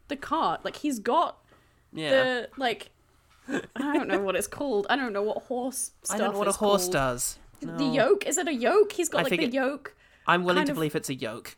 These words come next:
Speaker 1: like, over his neck and they're
Speaker 2: Yeah.
Speaker 1: making him pull it. And they're all standing on the cart. And it was, like, a moment of, like, "Oh, God, that's actually <laughs> quite dark."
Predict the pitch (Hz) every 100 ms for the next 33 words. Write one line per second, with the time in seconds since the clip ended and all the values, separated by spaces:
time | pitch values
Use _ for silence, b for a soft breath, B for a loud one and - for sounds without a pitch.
0 | _ 269 262 - 240 254 262 285 277 247
1 | 294 302 - - 269 294 285 311 339 -
2 | 349 320 320 339 440 - 302 311 - 508
3 | - - 320 466 392 269 240 277 - 381
4 | 285 - 277 294 427 403 392 381 466 302
5 | 285 294 - - 294 403 - 220 330 208
6 | 196 - - 359 - - 285 262 - 277
7 | - - - 220 - 190